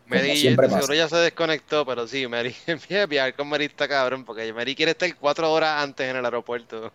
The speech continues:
Speaker 1: Bien cabrón, bien innecesario,
Speaker 2: <laughs>
Speaker 1: mano. Pero, este, pero sí, eh, estuvimos tres horas esperando allí a que llegara la jodida guagua. Pa' estar, ¿cuánto fue? ¿Esa guagua fue cuánto? ¿Cuatro horas más?
Speaker 2: Diablo, tanto fue. <laughs> Sí,
Speaker 1: ¿Cuánto
Speaker 2: fue,
Speaker 1: fue?
Speaker 2: verdad, fue un montón.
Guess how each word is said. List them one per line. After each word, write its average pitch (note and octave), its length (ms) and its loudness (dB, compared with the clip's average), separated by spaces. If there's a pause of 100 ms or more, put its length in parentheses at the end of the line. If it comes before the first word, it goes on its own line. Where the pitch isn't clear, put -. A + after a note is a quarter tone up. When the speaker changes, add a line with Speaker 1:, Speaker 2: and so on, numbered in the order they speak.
Speaker 1:
Bien C3 180 2
cabrón, C#3 540 4
bien D3+ 120 6
innecesario, D3 680 4
Speaker 2:
<laughs> - 20 4
Speaker 1:
mano. A#2 260 4 (1900)
Pero, B2 180 6
este, A#2 720 6
pero A2 160 6
sí, B2 180 2 (280)
eh, G#2 460 8
estuvimos A#2+ 340 4
tres B2+ 200 4
horas C#3+ 220 8
esperando C3+ 400 6
allí C3+ 340 6 (340)
a G2 60 2
que G#2 120 4
llegara G#2 260 6
la A#2+ 80 6
jodida B2+ 220 6
guagua. C3 520 6 (680)
Pa' G#2+ 120 2
estar, B2 220 4 (240)
¿cuánto B2+ 300 4
fue? E3 140 2
¿Esa C#3+ 140 6
guagua D#3 260 6
fue E3 100 6
cuánto? A#2+ 240 4
¿Cuatro C#3+ 320 6
horas D3+ 160 8
más? D3 220 2 (1120)
Speaker 2:
Diablo, D3+ 260 -2
tanto B2+ 300 -4
fue. C#3 180 -4
<laughs> - 320 -4
Sí, - 300 2
Speaker 1:
¿Cuánto D#3 80 4
Speaker 2:
fue, B2 240 4
Speaker 1:
fue? B2 180 -6
Speaker 2:
verdad, A#2 240 -2
fue A#2 100 -12
un B2+ 80 -10
montón. C3 320 -4